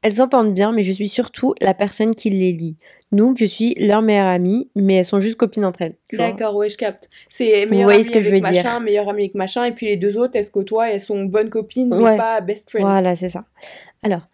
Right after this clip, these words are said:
Speaker 1: depuis quelque temps, Clara parle avec ce gars, appelons-le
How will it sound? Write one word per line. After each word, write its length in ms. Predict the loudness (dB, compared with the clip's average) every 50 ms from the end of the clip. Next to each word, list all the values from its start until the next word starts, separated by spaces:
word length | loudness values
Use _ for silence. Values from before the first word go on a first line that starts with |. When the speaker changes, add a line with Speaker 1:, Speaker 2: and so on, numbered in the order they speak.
| _ _ _ _ _ _
Speaker 1:
depuis 260 | -2 -2 0 0 0
quelque 340 | 2 2 2 2 2 -2 -2
temps, 800 | -2 -4 _ _ 2 2 4 4 4 4 4 4 4 2 0 -2 -2
Clara 300 | 0 0 2 2 2 2
parle 200 | 2 2 2 2
avec 220 | 2 0 0 -4 -4
ce 120 | -2 -2
gars, 320 | 0 0 0 0 -2 -4 _ _
appelons-le 880 | -6 -6 -6 -6 -6 -2 -2 0 2 2 2 2 4 2 2 0 -2 _